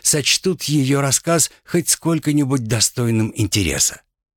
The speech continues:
Однако девушка недооценила силу простых слов,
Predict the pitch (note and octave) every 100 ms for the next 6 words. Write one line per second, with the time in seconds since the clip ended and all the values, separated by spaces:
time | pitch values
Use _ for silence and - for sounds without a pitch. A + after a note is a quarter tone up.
0 | _ - - D2+ E2 G2+ F2 D2+ G2 G2+
1 | - F2 G2+ F2+ G2 G2+ - C#3 D#3+ G#2+
2 | E2+ - G#2 G2 A#2 G#2+ - C3 - D#3+
3 | C#3 -